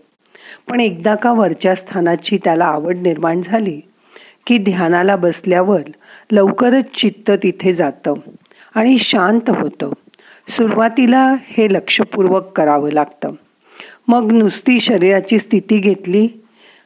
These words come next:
आणि मन चिद आकाशात एकाग्र केलं की मन शांत आणि स्थिर होऊ लागतो, लागतं. आपण रोज ठरवतो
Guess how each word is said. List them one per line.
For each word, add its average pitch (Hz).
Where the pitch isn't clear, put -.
आणि 170
मन 196
चिद 214
आकाशात 175
एकाग्र 185
केलं 151
की 202
मन 165
शांत 214
आणि 190
स्थिर 247
होऊ 175
लागतो, 151
लागतं. 165
आपण 240
रोज 233
ठरवतो 165